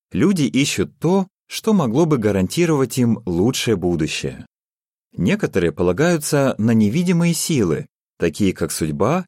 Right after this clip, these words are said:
или удача. Другие считают, что гарантия стабильного будущего — это образование и достаток.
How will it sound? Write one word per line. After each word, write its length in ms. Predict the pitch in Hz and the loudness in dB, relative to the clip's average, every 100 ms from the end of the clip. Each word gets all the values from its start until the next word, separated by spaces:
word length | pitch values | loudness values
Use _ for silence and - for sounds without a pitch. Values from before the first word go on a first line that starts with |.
| - | -4
или 220 | 80 90 | 0 2
удача. 540 | 156 131 76 73 76 - _ _ _ _ _ _ | 2 0 -4 -8 -12 -16 _ _ _ _ _ _
Другие 440 | 76 82 80 170 190 | -4 -2 0 0 0
считают, 540 | - - 85 71 65 _ _ _ | -2 -2 -2 -4 -6 _ _ _
что 220 | - - 85 | -10 -4 0
гарантия 520 | 98 120 120 113 85 | 2 2 0 0 -2
стабильного 640 | - 90 98 117 90 80 | 0 -2 0 2 2 0
будущего — 640 | 76 180 156 - 78 71 69 _ _ | 0 2 2 -2 -2 -4 -6 _ _
это 280 | 80 78 78 | -6 -2 -2
образование 840 | 71 78 76 76 110 175 113 71 - _ | -2 -4 -4 -2 0 0 0 -2 -8 _
и 140 | 76 | -6
достаток. 720 | 80 120 - 92 76 90 - | -2 -2 -2 -6 -6 -10 -16